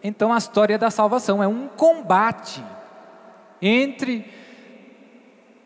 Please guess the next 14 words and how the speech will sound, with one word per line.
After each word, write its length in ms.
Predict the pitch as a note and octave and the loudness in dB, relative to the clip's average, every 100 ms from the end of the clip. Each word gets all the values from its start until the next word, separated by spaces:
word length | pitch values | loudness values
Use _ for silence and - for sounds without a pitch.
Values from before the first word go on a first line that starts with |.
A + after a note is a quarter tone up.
| _ | _
aqueles 480 | C#3+ C3+ F#3+ G3+ F3+ | -10 -6 -2 -2 -2
que 120 | - | -10
são 180 | D#3 D#3+ | -8 -6
de 100 | F3+ | -4
Deus, 720 | E3+ F#3 F#3+ F#3+ - - - - - - - - - - - - - | 0 0 0 -4 -12 -18 -20 -20 -20 -20 -20 -20 -20 -20 -20 -20 -12
o 120 | D3+ | -8
demônio 480 | D3 C#3+ F3 G3+ F#3+ | -4 0 2 2 0
e 20 | |
os 80 | F3+ | -4
seus 260 | G3 F#3+ | -2 -2
anjos, 760 | D3+ D#3+ D#3+ E3 F#3 - - - - - - - - _ _ _ _ - | -2 -2 -4 -8 -10 -10 -20 -20 -20 -20 -20 -20 -20 _ _ _ _ -12
que 120 | G#3+ | -10
também 380 | - C#4 A#3 A#3+ | -4 -2 -2 0
têm 340 | A3 A#3 A#3 | 0 0 -2